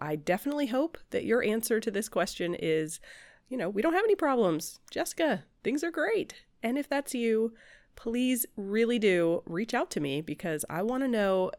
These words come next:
the magic sauce <laughs> that you have going on over there. For every other family I know, myself included, there are moments or seasons of life where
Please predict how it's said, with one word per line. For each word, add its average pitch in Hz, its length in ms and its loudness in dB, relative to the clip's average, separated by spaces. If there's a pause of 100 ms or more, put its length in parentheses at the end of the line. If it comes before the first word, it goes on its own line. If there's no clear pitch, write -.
the 175 220 -2
magic 160 340 -2
sauce 143 460 -4
<laughs> - 100 -16
that 143 160 -10
you 190 240 2
have 160 280 2
going 156 220 2
on 151 200 -2
over 143 200 -2
there. 165 380 2 (500)
For - 240 -2
every 277 320 4
other 294 280 0
family 180 480 0
I 156 160 -4
know, 143 400 -8 (200)
myself 170 540 -4
included, 165 640 -4 (640)
there 185 340 -2
are 226 220 -2
moments 240 760 0 (260)
or 220 140 0
seasons 156 680 -4
of 170 180 -8
life 156 460 -8
where 160 540 -2